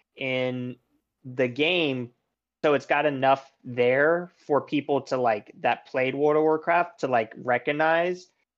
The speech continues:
Um, but then it does its own thing. So I feel like that's gonna be their biggest challenge, like I said, is, like, making it feel like these are actual Marvel characters and not, and Marvel stuff,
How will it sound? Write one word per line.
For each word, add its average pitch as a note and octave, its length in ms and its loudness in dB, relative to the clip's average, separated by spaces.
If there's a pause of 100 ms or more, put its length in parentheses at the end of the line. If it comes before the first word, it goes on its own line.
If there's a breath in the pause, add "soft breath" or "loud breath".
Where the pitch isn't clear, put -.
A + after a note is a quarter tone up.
(160)
Um, A#2 480 -2 (200)
but C#3 180 0
then D3 160 2
it B2+ 160 -4
does C3 220 2
its B2+ 200 -8
own B2+ 220 -6
thing. A2+ 280 -8
So C3 260 -2
I B2 100 2
feel D3 240 0
like C#3 280 0
that's C3+ 280 0
gonna C#3 200 -2
be C3+ 180 -4
their B2+ 160 0
biggest B2 400 -6
challenge, C#3 460 -4
like A#2 200 -2
I A#2 80 -2
said, D#3 300 0
is, B2 160 -4
like, A#2 200 -4 (380)
making C#3 600 -4
it - 220 -4 (120)
feel C3+ 680 2 (960)
like C3 520 -2
these C3+ 320 -4
are C3 140 2
actual B2+ 460 -2
Marvel A#2+ 460 0
characters E3 800 -4 (120)
and C3 300 -2
not, B2+ 460 0 (920)
and C#3 200 0
Marvel B2+ 420 2
stuff, B2+ 480 -2